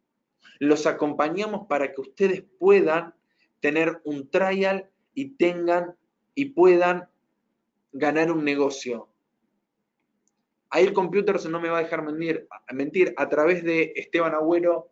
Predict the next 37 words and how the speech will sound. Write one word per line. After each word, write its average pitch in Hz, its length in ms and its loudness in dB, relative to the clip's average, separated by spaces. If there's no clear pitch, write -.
un 160 160 -4
negocio 160 540 -2
que 139 100 -16
instalamos 143 420 -6
el 139 100 -10
Trial 147 280 -2
la 143 60 -4
semana 147 300 -6
pasada 147 280 -2
en 139 80 -8
Mendoza, 156 400 -2
que 143 60 -8
es 147 100 -8
el 131 80 -4
que 135 80 -14
se 135 140 -6
lo 131 280 -4
comento, 170 600 0
hoy 160 180 6
está 156 160 2
viniendo 156 400 2
la 143 380 2
orden 139 260 0
de 135 100 -6
compra. 139 460 -6
Umbrella, 143 680 0
cantidad 147 480 0
de 156 80 2
usuarios 156 960 0
descomunal, 143 920 -8
ciclo 185 500 2
de 156 120 8
venta 165 480 0
una 156 240 -4
semana. 143 580 -6
Hay 160 220 -2
que 160 300 -4